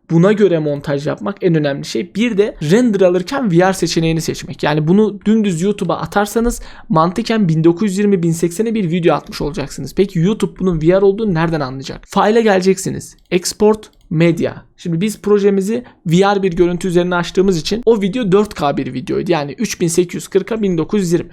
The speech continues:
İstersek burada high bitrate'i seçtik. Şimdi burada video ayarlarını yaparken mesela burada bitrate var. Bitrate'i ben kırk çıkarmak istiyorum. Dört K olduğu için kırk çıkaracağım. En önemli nokta şu. Bu video V R diyorsun.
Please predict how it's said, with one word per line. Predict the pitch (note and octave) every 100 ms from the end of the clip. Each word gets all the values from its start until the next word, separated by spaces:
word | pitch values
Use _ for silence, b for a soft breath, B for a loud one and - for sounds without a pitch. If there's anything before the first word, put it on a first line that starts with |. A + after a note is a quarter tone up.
| -
İstersek | - A#3+ A3+ G#3 G#3+
burada | F3 F3+ A3+ _ -
high | A3 F#3
bitrate'i | E3+ E3+ E3 E3
seçtik. | F3 C#3+ - - - b
Şimdi | - A#3+
burada | B3 F#3 G3+ G2+ -
video | F#3 G3 A#3+
ayarlarını | F#3+ F#3 F#3+ G3
yaparken | F3 E3 F#3+ E3 F3 G3+ _
mesela | G#3 - D#3
burada | D#3+ E3
bitrate | F3 - C#3+ -
var. | - -
Bitrate'i | G3 - D#3+ D#3+
ben | E3+ F#3 B B B -
kırk | A3+ -
çıkarmak | - E3+ D3 C#3
istiyorum. | - - F#3 G3
Dört | E3+ E3+
K | E3 D#3
olduğu | C#3+ D3
için | C#3 G3
kırk | F#3 E3+ -
çıkaracağım. | - C#3+ D3+ A3 B B B B B _
En | A3 C4
önemli | B3 G#3+ F#3+ G3
nokta | G#3 G#3 A3
şu. | - E3+ - _ _ _ -
Bu | A3 G3+
video | F#3 F#3 G#3 G#3+ -
V | D3 D#3 C#3+
R | -
diyorsun. | - - E3